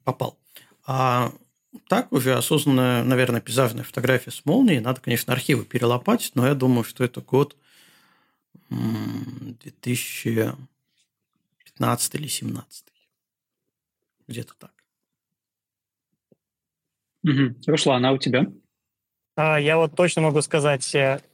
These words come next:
Speaker 3: первый раз снял молнию в две тысячи пятом году, как и Костя сказал, у меня тоже точно две тысячи пятый год, даже помню, откуда из окна фотографировал и пытался именно поймать молнию. Это так был, просто эксперимент.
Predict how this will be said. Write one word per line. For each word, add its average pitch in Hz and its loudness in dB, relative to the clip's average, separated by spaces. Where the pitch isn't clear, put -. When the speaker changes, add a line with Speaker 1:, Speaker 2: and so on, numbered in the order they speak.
Speaker 3:
первый 160 4
раз 143 2
снял 147 0
молнию 151 4
в - -4
две 143 2
тысячи 143 0
пятом 160 2
году, 208 2
как 180 0
и 175 2
Костя 175 2
сказал, 156 2
у - 2
меня 151 0
тоже 143 2
точно 143 0
две 131 2
тысячи 139 0
пятый 135 0
год, 160 4
даже 143 0
помню, 143 2
откуда 143 2
из 135 4
окна 147 0
фотографировал 151 2
и 143 -2
пытался 160 0
именно 143 0
поймать 143 0
молнию. 135 2
Это 143 0
так 135 2
был, 123 -4
просто 143 0
эксперимент. 135 0